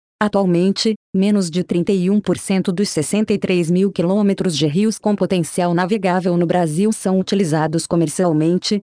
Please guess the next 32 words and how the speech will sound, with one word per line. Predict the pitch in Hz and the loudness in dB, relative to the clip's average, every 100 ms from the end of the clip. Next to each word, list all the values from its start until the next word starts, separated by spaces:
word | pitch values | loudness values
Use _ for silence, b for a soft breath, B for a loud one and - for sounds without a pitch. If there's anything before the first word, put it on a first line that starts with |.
| _ 190 | _ 0
lembrou, | 180 175 180 170 147 _ | 0 2 0 -2 -4 _
citando | - 214 196 196 170 | -8 -6 -2 0 0
estudo | 165 - 220 196 | -2 -2 -2 0
de | 175 185 | 0 0
dois | 180 160 | 2 2
mil | 185 233 | 2 2
e | 196 | 0
dezenove | 220 165 190 143 139 160 | 0 0 2 2 0 0
da | 170 | -2
Confederação | - 196 160 147 135 127 196 202 | -2 -2 -2 0 0 -2 0 0
Nacional | 190 196 175 165 180 190 | 0 0 -2 0 0 0
do | 196 | 0
Transporte, | 208 220 - - 147 135 - - - - | 0 0 -2 -2 0 -2 -4 -8 -10 -14
C | - 247 | -2 0
N | 190 226 233 | 2 2 0
T. | - 151 107 _ _ _ | 0 -2 -2 _ _ _
Para | 196 175 | -2 0
o | |
senador, | - 175 160 131 151 185 - - | 0 0 0 0 0 0 -4 0
o | 208 | 2
novo | 202 196 175 | 4 2 0
programa | 190 160 180 190 180 | -2 0 0 0 0
poderá | 190 170 160 156 | 0 0 0 0
reverter | 175 175 185 170 160 | 0 0 0 0 0
esse | 147 151 | 0 -2
quadro, | - 170 170 139 120 _ | -2 -2 0 -4 -6 _
promovendo | - 185 165 147 180 185 185 | -2 0 2 2 0 0 2
melhorias | 170 170 165 202 | 2 2 2 -2
significativas | - 190 185 170 151 147 - 196 180 180 | -2 -2 0 0 -2 -2 0 0 0 0
para | 190 190 | 0 0
a | |
região. | 180 165 139 131 104 | 0 0 0 -2 -4